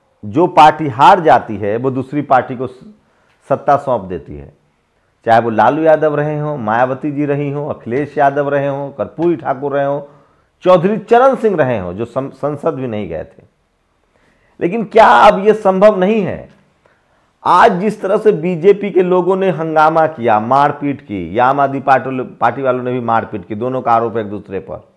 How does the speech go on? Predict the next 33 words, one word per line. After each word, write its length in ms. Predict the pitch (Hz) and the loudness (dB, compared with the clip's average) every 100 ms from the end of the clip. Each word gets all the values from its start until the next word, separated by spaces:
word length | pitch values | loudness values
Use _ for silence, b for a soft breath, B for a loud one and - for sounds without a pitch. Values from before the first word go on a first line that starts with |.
| _ _ _ _ _ _ _ _ _ _ _ | _ _ _ _ _ _ _ _ _ _ _
आपको 320 | - 147 - | 0 0 0
क्या 300 | 190 - 202 | -4 4 6
लगता 340 | 196 175 - 143 | 6 4 4 2
है 60 | |
कि 160 | 139 147 | 2 -2
जो 400 | 120 113 175 196 | -8 -2 2 2
लोग 480 | 180 170 180 175 - | 0 0 -2 -4 -8
चुनाव 520 | 143 147 175 196 151 | -2 4 6 4 2
जीतने 380 | 151 156 165 175 | -4 -4 -4 -4
में 240 | 170 165 | -2 -4
के 100 | - | -4
बाद, 600 | 123 131 165 139 90 - - _ _ _ _ _ _ _ _ _ _ _ - | 2 6 8 6 4 -4 -20 _ _ _ _ _ _ _ _ _ _ _ 2
सब 200 | 185 170 | 2 4
जानते 360 | 170 170 160 | 2 2 2
हैं 160 | 180 143 | 0 0
दिल्ली 300 | 151 160 170 | -2 0 0
में 320 | 165 175 147 | 0 0 0
भी 120 | 147 | -2
मेयर 540 | 147 147 156 160 160 - | 0 0 2 2 0 0
आम 200 | 135 143 | 2 2
आदमी 180 | 143 143 | 0 0
पार्टी 340 | 127 123 131 | 0 0 -2
का 100 | 120 | -4
होना 220 | 117 110 | -4 -4
चाहिए, 480 | 101 87 76 73 - _ | -6 -8 -10 -12 -18 _
उसके 220 | 110 - | -12 -2
बाद 200 | 139 139 | 4 4
भी 120 | 135 | 2
बीजेपी 420 | 131 123 127 127 123 | -4 -4 -4 -4 -2
दावा 300 | 110 107 107 | 2 2 0
कर 200 | 95 87 | -2 -6
रही 200 | 82 71 | -6 -10
है, 240 | 69 - | -16 -20